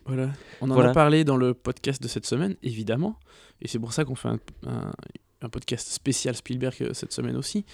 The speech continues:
Speaker 2: Mhm.
Speaker 1: Donc voilà, si vous voulez, euh, mon avis, euh, détaillé sur la question, enfin notre avis, euh, détaillé sur la question, euh, nous vous référons au, euh, à l'épisode, euh, de cette semaine.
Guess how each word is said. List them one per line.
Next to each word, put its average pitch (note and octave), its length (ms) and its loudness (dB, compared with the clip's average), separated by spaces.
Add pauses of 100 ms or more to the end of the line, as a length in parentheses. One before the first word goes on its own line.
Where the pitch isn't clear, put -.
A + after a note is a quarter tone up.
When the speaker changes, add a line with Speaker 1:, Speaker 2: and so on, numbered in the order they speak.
(120)
Speaker 2:
Mhm. D3 260 -2 (120)
Speaker 1:
Donc C3+ 120 0
voilà, C3 200 4
si - 180 -6
vous A#2 80 -4
voulez, B2 300 0
euh, A2+ 360 0
mon A#2 260 -2
avis, A#2+ 360 -2
euh, A2+ 80 0
détaillé A#2+ 560 0 (400)
sur - 160 -12
la G#2+ 80 -8
question, D3+ 560 -8
enfin - 160 -12
notre D3+ 380 -4
avis, A#2+ 280 -4
euh, - 60 -6 (100)
détaillé B2 520 -8
sur - 200 -10
la A2+ 80 -8
question, - 440 -10 (480)
euh, A2+ 160 -2 (140)
nous A#2+ 120 -2
vous B2 120 -4
référons F#3 460 2 (200)
au, G3 260 2
euh, B2 420 0 (760)
à A#2+ 80 -8
l'épisode, D#3 400 -2
euh, C3 160 0
de B2 100 -10
cette - 220 -6
semaine. B2 280 -6